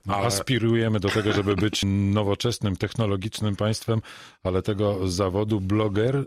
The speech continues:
Speaker 1: nie mamy w wykazach różnorodnych, a przecież niektórzy z tego nawet żyją.
Speaker 2: Tak, dokładnie, więc dlatego ja, ja usilnie, ponieważ utrzymuję się z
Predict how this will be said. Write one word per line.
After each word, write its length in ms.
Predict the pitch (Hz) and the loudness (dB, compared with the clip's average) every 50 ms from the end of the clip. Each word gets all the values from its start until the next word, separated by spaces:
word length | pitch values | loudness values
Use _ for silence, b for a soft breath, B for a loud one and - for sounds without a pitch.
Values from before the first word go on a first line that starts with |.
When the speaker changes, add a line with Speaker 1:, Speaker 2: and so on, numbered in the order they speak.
| - - 101 | -6 -8 -4
Speaker 1:
nie 540 | 101 101 104 107 110 110 117 120 110 95 85 87 | -2 0 2 2 2 2 2 2 0 0 0 -2
mamy 500 | 95 101 107 104 95 92 98 113 135 131 | 0 2 2 2 2 2 2 0 0 -2
w 60 | 101 87 | -4 -4
wykazach 520 | 92 107 110 - 107 107 95 104 107 - - | -2 -2 -2 0 -2 0 0 0 -2 -2 -2
różnorodnych, 600 | 117 110 104 104 107 107 110 107 95 113 135 135 B B B B B B B B _ | -4 -2 0 0 0 0 0 0 0 -2 -2 -2 B B B B B B B B _
a 60 | 101 | -10
przecież 340 | - - 123 110 131 - - | -6 -4 -4 -4 -4 -2 -2
niektórzy 380 | 143 - - - 135 127 139 | -4 -4 -4 -6 -4 -4 -4
z 80 | - - | -6 -4
tego 240 | - 135 127 143 139 | -4 -2 -2 0 0
nawet 320 | 139 135 127 151 151 147 | -2 -2 -2 -2 -2 -2
żyją. 380 | 143 120 92 80 71 67 - - | 0 0 0 -2 -4 -6 -10 -6
Speaker 2:
Tak, 200 | - 101 98 98 | -4 -4 -2 -2
dokładnie, 340 | 113 120 - 147 110 101 95 | -4 -2 -2 -2 0 0 0
więc 260 | 104 104 101 - - | 0 -2 -2 -6 -6
dlatego 340 | - 110 110 - 117 110 107 | -6 -6 -4 -2 -2 -2 0
ja, 180 | 104 104 98 - | 0 0 0 0
ja 140 | 110 107 104 | -2 -2 -2
usilnie, 500 | 101 98 - - 110 104 104 98 95 95 | -2 -4 -4 -2 -2 0 0 -2 -2 -2
ponieważ 340 | - 98 107 104 104 - - - | -2 -2 0 0 -2 -4 -4 -6
utrzymuję 500 | 110 - - - 127 139 139 123 104 92 | -4 -4 -2 0 0 0 0 0 -2 -2
się 160 | - 101 95 | -4 -6 -8
z 80 | 90 | -8